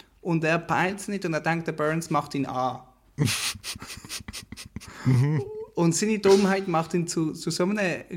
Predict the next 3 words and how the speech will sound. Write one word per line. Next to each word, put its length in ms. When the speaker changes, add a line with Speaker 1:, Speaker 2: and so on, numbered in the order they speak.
Speaker 1:
grossartigen 920
Ver-, 520
Verhandlungspartner, 1300